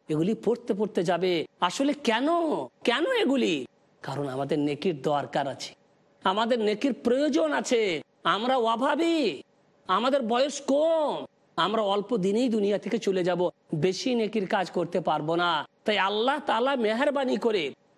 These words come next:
আমাদের বয়সের দিকে লক্ষ্য করে দুনিয়াতে আমাদের সময় যে খুবই সংক্ষিপ্ত, এই সংক্ষিপ্ত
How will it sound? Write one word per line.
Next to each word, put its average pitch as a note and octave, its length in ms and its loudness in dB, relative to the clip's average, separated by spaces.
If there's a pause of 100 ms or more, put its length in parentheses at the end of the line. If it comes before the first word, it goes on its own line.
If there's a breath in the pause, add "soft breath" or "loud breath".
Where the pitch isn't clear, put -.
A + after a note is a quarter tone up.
আমাদের A3 380 2
বয়সের A#3 480 0
দিকে B3 200 2
লক্ষ্য A3 360 0
করে G#3+ 240 0 (340)
দুনিয়াতে A#3 500 0
আমাদের A#3+ 360 0
সময় A3+ 380 -2
যে C4+ 160 2
খুবই C4 480 0 (180)
সংক্ষিপ্ত, G#3 760 0 (880)
এই E3+ 120 2
সংক্ষিপ্ত E3+ 580 -2